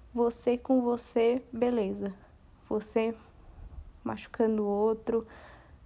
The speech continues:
é, tomando espaço do outro, aí não. Então, eu sou muito dessa questão de eu acredito que deveria ser legal pelo fato de muitas pessoas morrem indo, porque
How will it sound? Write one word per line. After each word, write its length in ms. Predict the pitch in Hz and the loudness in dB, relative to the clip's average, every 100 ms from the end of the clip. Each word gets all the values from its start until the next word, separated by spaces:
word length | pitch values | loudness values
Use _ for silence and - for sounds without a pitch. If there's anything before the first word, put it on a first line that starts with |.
| - - | -20 -8
é, 540 | 220 208 202 202 202 202 | -4 0 0 -2 -4 -4
tomando 300 | 214 214 214 | -2 0 -2
espaço 400 | 214 - 202 196 | -4 -4 -4 -2
do 160 | 202 202 | -2 0
outro, 380 | 202 196 - | 0 -4 -2
aí 180 | 214 226 | 0 0
não. 240 | 240 196 190 - - - - - - - | 0 -2 -6 -14 -20 -20 -20 -20 -10 -2
Então, 240 | 233 247 | 0 2
eu 40 | 247 | 0
sou 120 | 254 | 2
muito 320 | 247 254 277 | 2 2 2
dessa 280 | 269 277 269 | 0 0 -2
questão 580 | - 269 - 240 233 240 | -2 -4 -2 0 0 0
de 380 | 240 254 247 - | -2 0 0 0
eu 200 | 254 247 | 2 2
acredito 500 | 247 254 226 240 247 | 2 -2 -2 -4 -6
que 80 | 233 | -2
deveria 300 | 233 233 226 | 0 0 -2
ser 160 | - | -2
legal 600 | 240 226 226 214 214 240 - - - - - | -4 -2 0 2 2 -2 -8 -20 -20 -20 4
pelo 280 | 247 262 277 | 6 6 4
fato 520 | - - 226 220 240 | -2 -2 0 0 -4
de 300 | 214 208 202 - - - - | -2 -4 -8 -12 -20 -20 -2
muitas 320 | 262 277 277 | 2 4 2
pessoas 420 | 269 262 247 233 226 | -2 -2 2 2 2
morrem 540 | 226 220 226 220 220 | 0 0 0 0 0
indo, 260 | 220 233 247 - - - - | -2 -2 -6 -10 -20 -18 -6
porque 480 | 254 247 - 262 240 | -4 -4 -2 0 -2